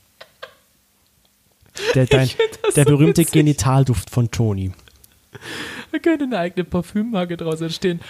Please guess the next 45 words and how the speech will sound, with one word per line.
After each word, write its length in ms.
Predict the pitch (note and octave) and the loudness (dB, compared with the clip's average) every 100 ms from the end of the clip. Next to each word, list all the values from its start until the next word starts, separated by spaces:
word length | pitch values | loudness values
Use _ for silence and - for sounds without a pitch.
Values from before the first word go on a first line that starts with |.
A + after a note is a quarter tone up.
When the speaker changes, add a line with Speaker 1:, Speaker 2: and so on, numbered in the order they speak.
| - - _ _ _ | -20 -20 _ _ _
Speaker 2:
Eau 180 | C3+ B2 G#2+ D#3+ | 4 6 4 2
de 120 | D#3+ | 2
Ayer. 580 | D#3+ C#3+ C#3 G2 E2 D#2+ | 4 2 0 -2 -6 -4
Speaker 1:
<laughs> 40 | |
Eau 100 | C#3 | 0
de, 180 | C#3 - - | 0 -2 -10
Eau 260 | F2+ - | -6 0
de 100 | C#3+ - | 0 0
Ayer. 280 | C#3 C#3 G#2+ | -4 -4 -4
Speaker 2:
Oder 300 | D#3 D#3 D#3 - _ | -2 0 -2 -4 _
Eau 140 | E3 G3+ | 0 2
de 120 | A3 | 0
Corones. 760 | A3+ G#3+ F3+ F3 E3 F3+ A3 | 0 2 2 4 4 2 2
Speaker 1:
Hast 160 | - - | 0 2
du 40 | |
dich 100 | - | 2
schon 120 | G2+ | 4
mal 80 | A#2+ | 0
einparfümiert? 840 | F#2 A2+ - D3 F#3+ F#3+ B3+ - - - - _ _ _ _ _ - | -2 -4 -2 -2 -2 -4 -6 -12 -20 -18 -20 _ _ _ _ _ -10
Speaker 2:
Was, 200 | B2 - | -10 -8
in 100 | A2+ | -12
die, 120 | G2 | -14
die 200 | - G#2 | -10 -8
Hoden? 420 | E2+ A2+ - A2 | -4 -2 0 2
Speaker 1:
Ja. 360 | B2 A2 A2 C#3+ - - - | 4 4 2 -2 -10 -20 -4
Speaker 2:
Hab 120 | F3+ | -2
ich 120 | E4 | -2
schon 140 | - | -4
gemacht, 300 | B2 G#2 C#3 | -4 -4 -2
Speaker 1:
Ja? 120 | G#2+ G2+ | 0 2
Speaker 2:
ja, 260 | C#3 E3 D3+ | 2 2 0
tatsächlich. 380 | C3+ A2+ A#2 | -4 2 4
Speaker 1:
Womit? 300 | A2+ E3 - - _ _ _ _ _ _ _ _ _ | 6 4 0 -16 _ _ _ _ _ _ _ _ _
Speaker 2:
Auch, 160 | F#2+ - - | -10 -10 -18
ich 140 | - | -12
weiß 180 | F#2+ G#2 | -10 -8
nicht, 160 | A2+ - | -10 -12
ich 100 | - | -10
glaub, 220 | A2+ A2 | -6 -6
also 180 | - B2+ | -6 -6
es 60 | A#2 | -2
war 120 | B2+ | 0
Speaker 1:
Und 60 | A#2 | 2
Speaker 2:
irgendwie 440 | C3 B2 G#2 B2+ | 2 2 2 2
Speaker 1:
warum? 260 | G#2+ B2 | 2 4